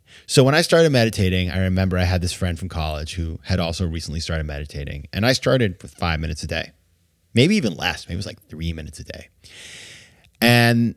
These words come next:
then I worked up to ten and twelve. And this <laughs> friend was like, "Well, if you're not doing thirty minutes, then it's not real."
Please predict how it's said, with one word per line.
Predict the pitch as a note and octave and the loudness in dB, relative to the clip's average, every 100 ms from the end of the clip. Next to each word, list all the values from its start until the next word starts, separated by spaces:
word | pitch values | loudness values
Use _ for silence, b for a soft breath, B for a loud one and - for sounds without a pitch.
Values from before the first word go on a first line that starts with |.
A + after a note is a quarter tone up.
| - | 0
then | C#3 | 4
I | D3 | 6
worked | C#3+ A#2+ - | 6 4 2
up | - _ | 0 _
to | - | 4
ten | B2 A#2 | 6 6
and | G2+ | 4
twelve. | - A#2+ A#2 A2+ A2 | 4 4 6 6 4
And | F#2+ G2 | 2 0
this | F#2+ | -4
<laughs> | - | -4
friend | - A#3 | -2 -2
was | G3 - | -2 0
like, | F2 - | 0 -2
"Well, | - D#3+ - - | -8 -10 -10 -14
if | G#2 - | -14 -4
you're | C#3 | 0
not | D3+ | 0
doing | - D#2+ D2+ | 0 -4 -6
thirty | - F2+ E2 | -4 -2 0
minutes, | D#2 D#2 D#2 D#2 - - - - | -2 -2 -2 -4 -10 -14 -20 -6
then | E2 D#2 D#2 - | -4 -4 -6 -10
it's | - - | -12 -8
not | E2 D#2 - _ _ _ - | -6 -6 -10 _ _ _ -12
real." | C#2+ - | -10 -10